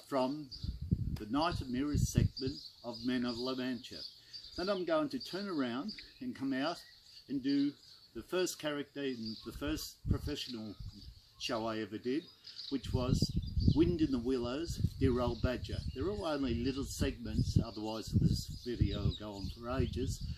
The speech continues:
So I'm going to then come out and it's going to again show dynamics, the way I control silence, the way I control focus with my hand gestures, the way I open up my hands, as in depictions in religious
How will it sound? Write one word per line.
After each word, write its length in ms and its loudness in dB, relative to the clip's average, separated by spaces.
So 340 0
I'm 120 -4
going 220 0
to 120 -6
then 200 0
come 200 -2
out 300 -2
and 160 -4
it's 140 -12
going 300 -8
to 140 -2
again 440 0
show 240 -4
dynamics, 800 -2
the 100 -6
way 280 -4
I 100 -2
control 520 -10
silence, 580 -6
the 80 -8
way 180 -4
I 60 -4
control 600 -2
focus 520 0
with 140 -8
my 140 -6
hand 400 0
gestures, 560 -8
the 60 -4
way 220 2
I 120 0
open 320 2
up 220 -4
my 180 -6
hands, 500 -6
as 220 0
in 200 0
depictions 600 -2
in 220 0
religious 720 2